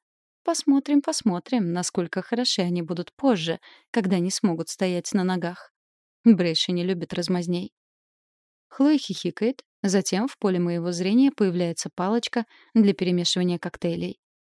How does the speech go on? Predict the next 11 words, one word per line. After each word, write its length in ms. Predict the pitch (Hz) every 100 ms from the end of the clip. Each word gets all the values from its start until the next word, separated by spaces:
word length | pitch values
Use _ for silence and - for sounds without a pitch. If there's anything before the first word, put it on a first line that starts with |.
| -
Мгновение 560 | 196 185 180 180 175
смотрю 480 | 175 - 180 - 180
на 80 | 175
нее, 280 | 196 214 226 _ _
беру 260 | 196 196 185
палочку 500 | - 175 202 - 269
и 80 | 240
осторожно 600 | 180 - 180 175 175 254
перемешиваю 560 | 240 190 175 - 180
гремучую 500 | 170 190 170 170 190
смесь. 420 | 202 - 180 -